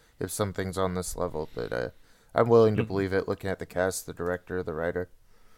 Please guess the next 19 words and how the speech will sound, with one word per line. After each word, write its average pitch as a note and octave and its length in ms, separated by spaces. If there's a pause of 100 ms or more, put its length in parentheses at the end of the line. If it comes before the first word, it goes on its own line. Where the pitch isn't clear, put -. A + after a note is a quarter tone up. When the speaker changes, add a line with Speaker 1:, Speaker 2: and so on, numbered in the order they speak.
(180)
Speaker 2:
Right. G#2+ 280
Well, C3+ 80
there's D3+ 180
a C#3 60
lot A#2 200
of G#2+ 140
great G#2+ 240
things G#2 240
going G2+ 300
on F#2+ 480
in, G2 260
uh, F#2+ 240
Korean G2+ 340
cinema G2 280
lately. F#2+ 500 (460)
We've A2 160
got, F#2+ 500
um, F#2 480 (960)
uh, G#2 220